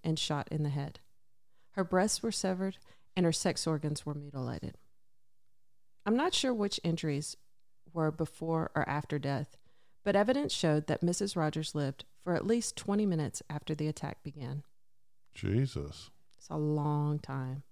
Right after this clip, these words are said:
Speaker 2: Long time of brutal torture.
Speaker 1: Right. The manner in which the bodies were butchered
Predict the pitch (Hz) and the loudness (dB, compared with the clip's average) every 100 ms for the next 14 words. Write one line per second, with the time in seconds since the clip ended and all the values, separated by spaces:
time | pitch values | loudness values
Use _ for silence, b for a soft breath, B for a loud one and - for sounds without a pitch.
0 | - - - - - - - - - - | -20 -20 -20 -20 -20 -20 -20 -20 -10 0
1 | 104 117 131 131 98 90 - 95 98 110 | 2 4 2 4 4 2 -2 4 6 6
2 | 101 - - 98 135 - 85 - - - | 2 0 -2 0 0 -2 -4 -6 -18 -20
3 | - - 160 143 - - - - - - | -20 -16 -12 -12 -12 -20 -20 -20 -20 -20
4 | - - - - - - 240 294 392 392 | -20 -20 -20 -20 -6 2 4 6 4 4
5 | 247 - 226 180 156 165 - 170 160 - | 2 2 0 2 2 2 0 0 0 -2
6 | - 151 | -6 -8